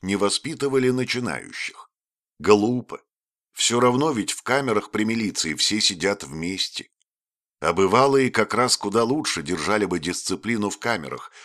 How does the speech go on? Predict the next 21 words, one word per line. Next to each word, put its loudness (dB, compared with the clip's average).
благодаря 2
своему -2
опыту. -8
Но -6
начальственная 0
мысль -2
не 0
дремлет, -6
и 0
все 2
режимы -2
варятся -2
в -10
собственном -2
соку. -8
А -2
в 0
отстойниках -2
есть -4
возможность -6
пообщаться. -6